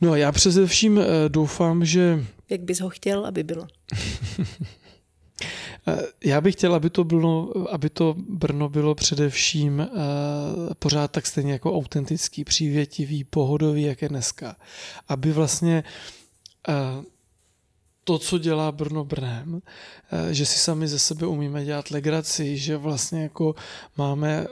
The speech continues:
Speaker 1: eh, máme, eh, Špěla, Spejgl, Hantec, eh,
Speaker 2: Hm.
Speaker 1: Šalinu a to, to, co vlastně jakoby,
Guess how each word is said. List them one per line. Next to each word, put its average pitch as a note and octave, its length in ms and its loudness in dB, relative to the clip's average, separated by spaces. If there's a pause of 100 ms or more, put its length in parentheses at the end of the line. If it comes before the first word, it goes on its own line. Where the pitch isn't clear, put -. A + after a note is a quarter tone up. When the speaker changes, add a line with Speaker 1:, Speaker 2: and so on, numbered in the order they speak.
Speaker 1:
eh, D3 160 -4 (240)
máme, C#3+ 520 -2 (340)
eh, C#3+ 160 -2
Špěla, D3+ 540 0
Spejgl, D3 680 -2
Hantec, C#3+ 840 -2
eh, D#3 280 -4
Speaker 2:
Hm. D3+ 60 -4
Speaker 1:
Šalinu D3 520 0 (240)
a D#3 80 -4 (1120)
to, G3 180 6
to, - 220 -2
co F3 180 0
vlastně D#3 400 0
jakoby, D#3 460 0